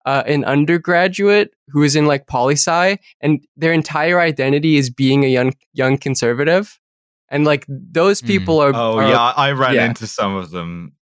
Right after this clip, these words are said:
Speaker 1: Yeah, it's, it's real bad.
Speaker 3: We had the, the, the British, the, the English girl who, like, made TikToks about how good war crimes in
Speaker 2: Oh,
Speaker 3: Northern Ireland
Speaker 2: fuck,
Speaker 3: were.
Speaker 2: yeah.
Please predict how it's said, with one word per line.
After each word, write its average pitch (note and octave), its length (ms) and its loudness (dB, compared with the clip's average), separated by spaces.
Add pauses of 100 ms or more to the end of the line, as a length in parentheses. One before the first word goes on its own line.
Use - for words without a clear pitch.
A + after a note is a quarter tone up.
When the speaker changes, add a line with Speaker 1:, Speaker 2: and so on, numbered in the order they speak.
(100)
Speaker 1:
Yeah, C3+ 200 -2
it's, C3 340 -4
it's C3+ 240 -2
real B2+ 160 2
bad. A2+ 420 -2
Speaker 3:
We F3+ 120 0
had B3+ 260 -2
the, D3+ 180 -2
the, C#3 240 -2
the D3+ 140 -2
British, E3+ 840 -4
the, C#3 220 -4
the B2 160 -6
English E3+ 500 -4
girl G#2+ 380 -2
who, A2+ 160 -10
like, G#2+ 260 -4
made A2 360 -4
TikToks - 840 -8
about G#2+ 240 -2
how G#2+ 160 -2
good G2 460 -6
war F#2+ 220 -6
crimes G2 420 -6
in A#2 40 -6
Speaker 2:
Oh, A#2+ 260 2
Speaker 3:
Northern F#2 180 -2
Ireland F2 480 -2
Speaker 2:
fuck, - 80 -14
Speaker 3:
were. G#2 120 -4
Speaker 2:
yeah. A#2+ 480 -2